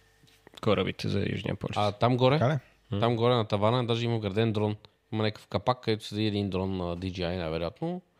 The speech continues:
Speaker 3: Мгм.
Speaker 2: Така изглежда поне на видеото, който се отваря капак и те излиза дрона.
Speaker 1: Това е от бързи яростни.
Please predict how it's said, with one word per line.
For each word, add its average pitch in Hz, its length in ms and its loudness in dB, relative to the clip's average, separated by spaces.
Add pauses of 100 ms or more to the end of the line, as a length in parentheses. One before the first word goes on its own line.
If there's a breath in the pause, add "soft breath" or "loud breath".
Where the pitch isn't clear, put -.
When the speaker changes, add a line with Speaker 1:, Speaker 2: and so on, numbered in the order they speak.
(100)
Speaker 3:
Мгм. 117 220 2
Speaker 2:
Така 214 140 0
изглежда 95 320 -2
поне 98 220 -4
на 95 100 -2
видеото, 95 360 -2
който 107 240 -2
се - 60 -6
отваря 101 320 0
капак 117 300 -2
и 120 40 -4
те 110 120 -4
излиза 98 340 -2
дрона. 95 440 -2
Speaker 1:
Това 104 240 6
е 98 60 8
от 95 160 6
бързи 98 300 6
яростни. 98 480 4